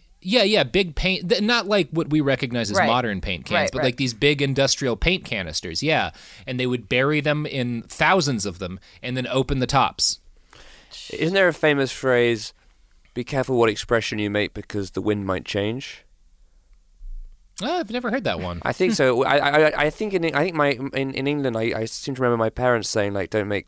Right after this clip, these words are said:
Speaker 3: too many hideous faces because the wind might change." But, I mean, I,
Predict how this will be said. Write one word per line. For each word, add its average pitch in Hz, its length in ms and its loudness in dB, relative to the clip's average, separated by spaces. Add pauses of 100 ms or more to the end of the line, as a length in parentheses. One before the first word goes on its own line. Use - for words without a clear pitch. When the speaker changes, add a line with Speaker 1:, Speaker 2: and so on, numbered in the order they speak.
Speaker 3:
too - 160 -8
many 95 200 -2
hideous 101 440 -6
faces 101 500 -4
because - 400 -12
the - 120 -12
wind 98 200 -4
might 69 220 -12
change." 62 400 -12
But, 107 160 2 (500)
I 95 80 -2
mean, 131 120 2
I, 127 180 4